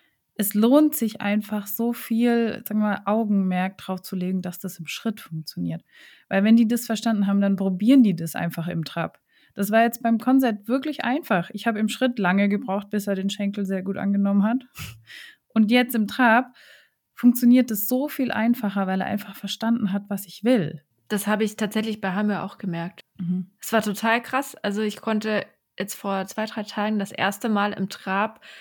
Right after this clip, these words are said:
Speaker 2: einen seitwärts weisenden Schenkel einsetzen, der sofort umgesetzt wurde. Und du hast einfach gemerkt, <laughs> dass er sich selber gewundert hat, was mit seinem <laughs> Körper passiert, weil er so, "Uh, ist ja voll anstrengend."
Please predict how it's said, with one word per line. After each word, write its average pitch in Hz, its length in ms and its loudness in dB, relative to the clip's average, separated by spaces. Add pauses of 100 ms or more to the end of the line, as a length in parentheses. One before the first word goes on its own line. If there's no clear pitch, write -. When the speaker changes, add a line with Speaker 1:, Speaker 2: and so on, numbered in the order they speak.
(240)
Speaker 2:
einen 202 120 0
seitwärts 214 440 -2
weisenden 196 340 -2
Schenkel 220 320 -4
einsetzen, 196 520 -2
der 185 140 -2
sofort 196 420 -2
umgesetzt 180 600 -4
wurde. 170 320 -4
Und 180 200 -6
du 196 60 0
hast 190 180 -2
einfach 180 280 -2
gemerkt, 190 520 -2 (140)
<laughs> - 200 -20
dass 254 180 0
er 226 140 2
sich 240 240 4
selber 202 300 6
gewundert 247 600 4
hat, - 300 4 (440)
was 320 140 6
mit 302 140 6
seinem 247 300 6
<laughs> - 0 -
Körper 302 420 10
passiert, 269 380 4
weil 120 100 -4
er 208 60 -4
so, 220 260 2
"Uh, 349 140 10 (560)
ist - 100 -8
ja 240 140 10
voll 269 340 12
anstrengend." 226 760 4